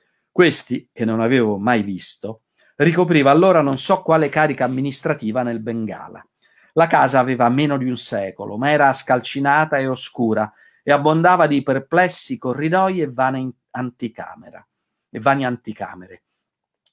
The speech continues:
Il primo piano era tutto occupato dal museo e dall'enorme biblioteca. Libri incompatibili, antinomici, che in qualche modo sono la storia del secolo diciannoveso-, diciannovesimo, scimitarre di Nishapur,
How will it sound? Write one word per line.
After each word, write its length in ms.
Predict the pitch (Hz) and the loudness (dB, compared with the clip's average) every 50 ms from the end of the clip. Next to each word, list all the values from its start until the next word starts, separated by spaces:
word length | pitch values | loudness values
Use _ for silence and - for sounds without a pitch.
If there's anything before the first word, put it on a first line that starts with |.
| - - | -8 -4
Il 200 | 170 139 131 - | -4 -4 -2 -2
primo 260 | 165 165 156 151 143 | 0 0 0 0 0
piano 520 | - 170 151 147 156 156 156 165 - _ _ | 2 2 2 2 2 0 -2 -6 -8 _ _
era 200 | - 123 123 120 | -2 0 0 0
tutto 320 | - 180 170 165 - - | 0 -4 -8 -8 -8 -10
occupato 640 | 135 - - 127 107 139 135 156 156 - 139 131 135 - - _ _ _ _ | -10 -8 -10 -4 0 2 2 2 2 0 -4 -6 -6 -12 -20 _ _ _ _
dal 220 | 127 127 123 120 | 0 2 2 2
museo 540 | 123 123 123 107 110 131 139 143 151 156 151 | 2 2 0 0 0 0 0 2 2 0 0
e 100 | 143 127 | -2 -2
dall'enorme 640 | 120 127 120 120 120 117 117 127 123 123 127 120 | -2 -2 -2 -2 -2 -2 -2 -2 -2 -4 -4 -6
biblioteca. 800 | 117 113 110 110 113 113 104 104 - 87 87 87 - - 90 - _ _ _ _ _ _ _ _ _ _ _ - | -6 -6 -6 -6 -4 -4 -6 -6 -8 -14 -16 -18 -20 -20 -20 -20 _ _ _ _ _ _ _ _ _ _ _ -4
Libri 500 | 143 160 165 147 139 143 139 135 135 135 | 0 0 2 2 4 4 6 6 6 6
incompatibili, 1600 | 131 131 123 120 123 _ _ _ _ - - 139 131 131 120 - - - 127 117 - 120 123 127 127 120 107 110 107 101 107 117 | 6 6 4 2 -2 _ _ _ _ -4 -2 0 0 0 -2 -4 -4 -4 -4 -2 0 0 0 0 0 -2 -2 -2 -2 0 0 2
antinomici, 1080 | 117 123 120 113 117 - 120 120 120 123 127 123 120 113 110 104 101 - - 104 98 - - - - _ | 2 2 0 -2 -4 -2 0 2 4 4 4 4 2 2 0 -2 -4 -6 -6 -8 -8 -10 -14 -20 -12 _
che 100 | - 151 | -2 0
in 120 | 143 147 | 0 0
qualche 340 | - 170 165 165 165 - 175 | 0 0 0 0 0 -2 -2
modo 260 | 170 185 190 180 160 | 0 0 2 2 2
sono 260 | 151 - - 160 151 151 | 0 0 0 0 0 0
la 100 | 147 143 | 0 -2
storia 500 | - - - 180 160 165 175 185 185 175 | -4 -4 0 2 2 2 2 0 -4 -6
del 180 | 170 170 170 | -8 -10 -12
secolo 460 | 165 - - 196 190 185 - 143 143 | -10 -8 -8 -8 -6 -4 -2 -2 -2
diciannoveso-, 880 | 143 139 135 - 131 135 139 131 123 120 113 104 101 104 117 104 - _ _ _ _ - | -2 -4 -4 -4 -2 -2 -2 -2 -2 -2 -2 -2 -4 -4 -6 -8 -8 _ _ _ _ -8
diciannovesimo, 880 | - 131 - 147 131 135 135 110 110 104 98 - 110 98 104 104 - _ - _ | -6 -2 0 2 4 4 4 2 2 0 0 -2 -4 -4 -4 -6 -8 _ -20 _
scimitarre 640 | - - - 151 143 135 139 165 160 160 156 147 139 | -6 -4 0 0 0 2 2 2 2 2 2 0 0
di 160 | 131 123 117 | 0 0 0
Nishapur, 800 | 117 151 165 156 - - - 165 156 - - 160 160 156 156 156 | 2 2 2 0 0 -2 -4 -6 -6 -4 -4 -4 -4 -4 -4 -6